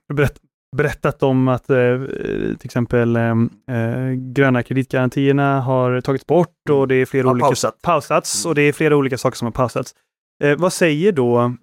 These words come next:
Speaker 1: företagen till dig, liksom? Har den här regeringen gjort det lättare eller svårare att satsa på fossilfri teknik i, i Sverige?
Speaker 2: Det beror mycket, tror jag, vem man pratar om, eller vem man pratar med.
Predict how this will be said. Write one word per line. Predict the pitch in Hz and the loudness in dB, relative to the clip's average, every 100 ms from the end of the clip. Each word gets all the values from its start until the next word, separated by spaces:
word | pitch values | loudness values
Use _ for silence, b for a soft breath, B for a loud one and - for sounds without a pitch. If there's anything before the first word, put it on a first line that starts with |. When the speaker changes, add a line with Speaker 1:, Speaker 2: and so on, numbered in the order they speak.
| - | -2
Speaker 1:
företagen | 143 120 113 120 120 | 2 2 2 0 0
till | 131 | 0
dig, | 135 180 | 0 0
liksom? | 143 143 131 | -2 -10 -14
Har | 127 143 170 | -4 2 2
den | 196 | 2
här | 127 123 | 2 0
regeringen | 123 120 120 120 | 2 2 0 0
gjort | 123 117 - | -2 -2 -2
det | |
lättare | 123 131 - - 139 170 | -2 -2 -4 -2 2 4
eller | 151 | 2
svårare | - 143 123 170 | 0 0 2 2
att | 160 | 2
satsa | 147 - 123 | -2 -4 -4
på | 120 | -4
fossilfri | 107 123 107 120 | -2 -2 -2 -4
teknik | - 123 131 - - | -6 -6 -6 -6 -8
i, | - - - | -6 -6 -4
i | 127 | -4
Sverige? | 117 135 123 127 _ _ _ _ _ _ _ _ | -2 -4 -4 -8 _ _ _ _ _ _ _ _
Speaker 2:
Det | 175 | -2
beror | 190 | 0
mycket, | 170 165 - 110 | 2 0 -4 -8
tror | 165 | -2
jag, | 117 | 0
vem | 131 | 0
man | 113 113 107 | 0 -2 -4
pratar | - 135 110 - 104 143 | 0 0 0 -2 0 2
om, | 92 82 | 0 -2
eller | 67 113 | -2 0
vem | 120 | 2
man | 107 | 0
pratar | 113 - 120 | -2 0 0
med. | 101 - | 0 -6